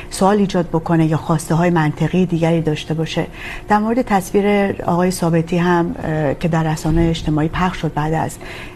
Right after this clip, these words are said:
گرد همایی لس آنجلس، اونم به نظر من بی ضرر بود، به این خاطر که ایشون هم یه شهروندی هست مقیم یک کشوری و در یک تجمعی که علاقه‌مندی و دلبستگی بهش داشته،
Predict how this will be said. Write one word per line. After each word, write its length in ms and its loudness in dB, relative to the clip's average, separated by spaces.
گرد 200 2
همایی 440 4
لس 260 0
آنجلس، 560 2
اونم 260 2
به 80 0
نظر 300 2
من 220 2
بی 140 2
ضرر 400 2
بود، 220 -4
به 420 -10
این 80 4
خاطر 200 0
که 140 0
ایشون 240 0
هم 140 2
یه 80 2
شهروندی 520 2
هست 220 -2
مقیم 260 2
یک 220 0
کشوری 600 0
و 60 2
در 140 4
یک 200 2
تجمعی 600 2
که 180 0
علاقه‌مندی 800 0
و 120 2
دلبستگی 580 0
بهش 180 2
داشته، 440 0